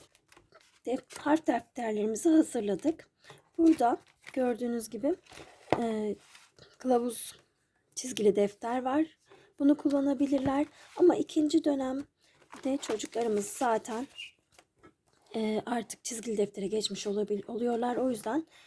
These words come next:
sonrasında bunu da kullanabilirler. Buna da yapabilirsiniz. Elinizde, e, imkanınız neye yeterse veya hangisini isterseniz. Şimdi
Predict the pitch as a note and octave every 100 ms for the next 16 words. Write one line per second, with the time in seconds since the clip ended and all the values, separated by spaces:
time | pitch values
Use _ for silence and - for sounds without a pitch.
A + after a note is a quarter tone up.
0 | - _ - C4 A#3 - D4 C#4+ A#3 -
1 | A3 G3 F#3 G3 F#3 A3 A#3+ C4 A3+ G3
2 | F3 E3+ F3+ F3+ - C#4+ - C#4+ B3+ G#3+
3 | A#3 - - - - _ _ - - G3+
4 | G3 - B3+ A3 G#3 G#3 G3 G#3+ G#3 F#3+
5 | - F#3+ F#3+ - - - - - - G#3+
6 | F3 D#3+ - - - A#3 G3+ - A#3+ -
7 | - F#3+ - F3 G#3 - - _ - -
8 | - - - - - - - - - C4+
9 | C4+ C4+